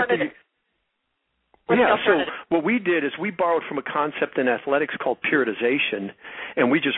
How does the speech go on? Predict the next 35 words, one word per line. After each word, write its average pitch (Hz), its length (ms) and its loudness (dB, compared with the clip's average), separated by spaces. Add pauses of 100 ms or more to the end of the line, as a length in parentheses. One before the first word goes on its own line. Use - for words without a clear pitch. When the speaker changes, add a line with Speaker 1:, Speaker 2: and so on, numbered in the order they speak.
Speaker 2:
redefined 117 440 0
a 98 40 -4
year. 131 240 -2
We 110 220 -8
said, 135 100 0
"Hey, 139 160 2
year's 123 240 0
no 131 80 2
longer 117 220 0
twelve 120 240 0
months, 117 180 0
it's - 180 -14
twelve 101 200 0
weeks." 110 260 -4 (240)
<laughs> - 160 -4 (400)
That 160 100 6
may 139 120 2 (100)
sound 175 220 2
like 135 120 0
Speaker 1:
Okay. - 120 -8
Speaker 2:
semantics, 127 540 -2 (680)
but 139 120 4
when 135 160 0
you 160 140 2
embrace 160 240 -2 (140)
twelve 147 160 0
weeks 143 180 -4
as 131 180 0
the 127 80 -4
year 131 140 0
and 123 100 0
you're 117 100 -4
thinking, 123 360 -2
everything 117 400 -2
changes, 104 400 -4